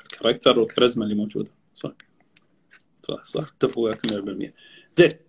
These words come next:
شنو السبب؟ أنت الحين on average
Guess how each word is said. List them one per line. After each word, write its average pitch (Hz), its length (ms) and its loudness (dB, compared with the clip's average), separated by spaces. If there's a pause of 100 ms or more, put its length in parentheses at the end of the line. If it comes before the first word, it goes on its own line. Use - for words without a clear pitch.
(340)
شنو 208 240 8
السبب؟ 151 460 4 (1300)
أنت 143 120 -6
الحين 143 240 6
on 131 280 4
average 147 300 4